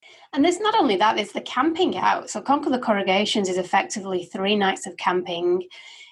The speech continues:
You need a support person to help you with your horses, um,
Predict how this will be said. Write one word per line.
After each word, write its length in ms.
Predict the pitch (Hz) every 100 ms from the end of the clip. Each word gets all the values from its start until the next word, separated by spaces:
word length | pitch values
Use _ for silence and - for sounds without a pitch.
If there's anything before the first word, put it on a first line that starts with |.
| -
You 120 | 196
need 140 | 202 196
a 40 |
support 720 | 185 175 - 226 208 202 -
person 580 | - 196 185 - 185 185
to 120 | 180
help 220 | 180 196
you 60 | 202
with 100 | 180
your 140 | 175
horses, 800 | - 196 196 - 190 185 175 - - -
um, 480 | 185 180 180 180